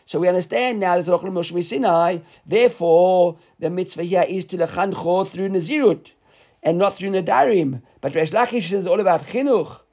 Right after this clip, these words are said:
So afilu ben Nadarim nami. Why not Nadarim as well? The Rosh again says the Nadarim, Nadarim nami saig leprishut. Nadarim also is like a type of a, of a, of a fence, a stepping stone. Just one second there, to, to, to prishut.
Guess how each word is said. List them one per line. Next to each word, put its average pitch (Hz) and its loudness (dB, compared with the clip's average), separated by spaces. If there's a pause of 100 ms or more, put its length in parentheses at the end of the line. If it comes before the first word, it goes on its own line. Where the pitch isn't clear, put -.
(220)
So - -6
afilu 220 -2
ben 208 2
Nadarim 190 0
nami. 214 2
Why 190 4
not 233 -2
Nadarim 185 2
as 160 -4
well? 151 4
The 151 -2
Rosh 202 -2
again 214 0
says 208 -4
the 180 -2
Nadarim, 190 4
Nadarim 196 0
nami 302 0
saig 226 0
leprishut. 196 -8 (340)
Nadarim 165 -6
also 254 -4
is - -6
like - -10
a 220 -14
type 202 -8
of 180 -10
a, 156 -4
of 151 -6
a, 143 -4
of 147 -6
a 143 -6
fence, 160 -8 (320)
a 143 -6
stepping 196 -4
stone. 147 0
Just 127 -10
one 165 0
second 147 -8
there, 202 -4 (280)
to, 170 0
to, 175 -6
to 156 -10
prishut. 165 -2